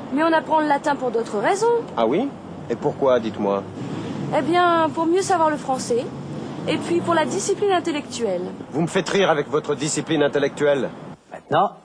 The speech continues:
Speaker 3: à vous.
Speaker 1: D'accord, oui, personne ne parle plus latin. Même les curés disent la messe en français maintenant. Mais on apprend le latin pour d'autres raisons.
Speaker 2: Ah oui ? Et pourquoi, dites-moi ? Ah oui ?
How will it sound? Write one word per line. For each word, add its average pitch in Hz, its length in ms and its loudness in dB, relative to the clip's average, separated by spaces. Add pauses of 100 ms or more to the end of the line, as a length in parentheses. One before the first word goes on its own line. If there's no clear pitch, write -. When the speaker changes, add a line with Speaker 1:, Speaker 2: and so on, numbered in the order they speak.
(160)
Speaker 3:
à 208 120 4
vous. 117 200 -6 (400)
Speaker 1:
D'accord, 392 500 2 (180)
oui, 349 220 2 (180)
personne 381 320 0
ne 359 60 2
parle 277 200 2
plus 277 120 -4
latin. 240 360 0 (840)
Même 339 180 2
les 370 80 2
curés 370 300 2
disent 320 180 -2
la 311 120 2
messe 311 180 0
en 277 80 0
français 262 400 -2
maintenant. 196 380 -4 (580)
Mais 302 100 2
on 330 80 4
apprend 311 300 2
le 302 60 0
latin 285 280 0
pour 247 160 -2
d'autres 220 280 -2
raisons. 427 420 2 (280)
Speaker 2:
Ah 113 100 2
oui ? 196 220 0 (400)
Et 117 60 -2
pourquoi, 131 460 0
dites-moi ? 101 420 -4 (640)
Ah 113 100 2
oui ? 196 220 0